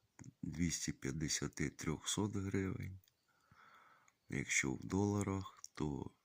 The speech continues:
від чотирьох-п'яти доларів, друзі, за монету.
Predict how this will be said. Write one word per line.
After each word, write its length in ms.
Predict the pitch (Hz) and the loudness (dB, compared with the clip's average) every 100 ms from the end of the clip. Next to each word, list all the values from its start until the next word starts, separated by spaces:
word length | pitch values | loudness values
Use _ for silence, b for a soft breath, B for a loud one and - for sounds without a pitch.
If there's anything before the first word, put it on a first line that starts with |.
| - | -6
від 560 | 67 78 76 - - - - B B B B B B B - | 0 2 2 -2 -10 -20 -20 B B B B B B B -4
чотирьох-п'яти 1200 | - - - 82 98 107 107 - - 73 - 80 | -2 0 2 4 4 2 -2 -2 0 0 2 2
доларів, 560 | 76 85 90 92 87 85 | 4 2 4 0 0 -4
друзі, 480 | 90 87 80 80 | -2 -2 0 2
за 280 | 71 71 76 - - | 2 0 -2 -6 -8
монету. 800 | - 71 73 67 62 - - - | -4 -2 0 -2 -4 -8 -12 -12